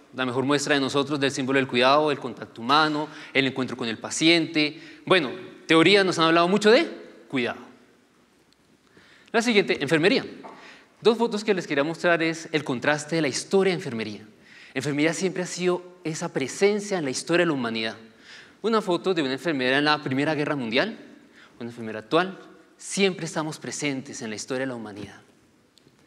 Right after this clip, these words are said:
Y competencia. Vamos a ver que para la teoría, ¿qué es competencia? Pues esa competencia profesional. ¿O qué quiere decir competencia? ¿Qué quiere decir esta imagen? Dígame, ¿a qué se refiere?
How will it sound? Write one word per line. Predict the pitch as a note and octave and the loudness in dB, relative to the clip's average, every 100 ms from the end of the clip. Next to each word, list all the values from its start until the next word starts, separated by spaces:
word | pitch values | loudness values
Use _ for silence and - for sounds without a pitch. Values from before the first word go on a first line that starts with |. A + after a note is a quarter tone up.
| _ _ _ _ _ | _ _ _ _ _
Y | B3 B3+ - | 0 0 -2
competencia. | F3 D3 C#3 A3+ - A2 - - - | -2 2 2 2 0 -6 -12 -20 -4
Vamos | E3 A#3+ C4 | 0 2 4
a | A3 | 4
ver | F3+ | 4
que | G#3 G#3+ A3 G#3+ - - - - | 4 2 0 -8 -18 -20 -8 2
para | E3 | 4
la | D#3 D#3 | 4 4
teoría, | D#3+ E3+ G#3 G#3 | 0 4 2 2
¿qué | G#3+ | -2
es | - | -2
competencia? | G3+ E3 F3 E3+ - - - - - _ | -2 0 2 0 -2 -12 -18 -20 -20 _
Pues | D#3+ E3 | -2 0
esa | D#3+ E3+ | 2 2
competencia | D#3 C3+ B2+ C#3 | 0 -2 -4 -4
profesional. | D3 C#3+ B2+ B2+ B3+ - - - - _ - _ _ - | -6 -8 -2 0 0 -2 -18 -20 -20 _ -20 _ _ -16
¿O | B2+ | -4
qué | E3 | -4
quiere | D#3+ E3 | 0 0
decir | D#3+ E3 F3 F3+ - | 0 -2 -4 -6 -14
competencia? | - A#2+ - - - - - _ _ _ - _ _ _ _ | -10 -8 -10 -12 -14 -16 -16 _ _ _ -20 _ _ _ _
¿Qué | B3 B3+ | 2 4
quiere | B3 B3 B3 | 4 6 6
decir | A#3 G#3 | 6 6
esta | G3 G#3 | 4 4
imagen? | G#3 A3+ E3+ A2 - - C#3 | 2 4 2 -2 -12 -12 0
Dígame, | D3+ B2 A#2+ - | 2 2 -2 -4
¿a | |
qué | - G3+ | -2 -2
se | G#3 | 0
refiere? | E3 C#3 A#2+ | -4 -4 -10